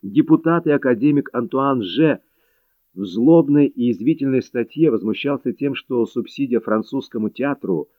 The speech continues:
увеличена до двухсот тысяч франков, в то самое время, когда там собираются ставить Антони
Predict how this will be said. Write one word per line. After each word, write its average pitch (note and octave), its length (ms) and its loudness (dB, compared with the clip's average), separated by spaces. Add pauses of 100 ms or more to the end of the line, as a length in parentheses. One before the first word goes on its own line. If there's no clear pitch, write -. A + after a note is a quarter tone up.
(280)
увеличена C3+ 840 2
до A#2 180 0
двухсот B2 580 -4
тысяч E3 380 -6
франков, B2 520 -6 (480)
в - 60 -20
то G3 120 -4
самое F3 320 2
время, D#3+ 260 4
когда C#3 280 0
там D3+ 220 -6
собираются B2+ 600 0
ставить B2+ 560 -4
Антони B2+ 840 -2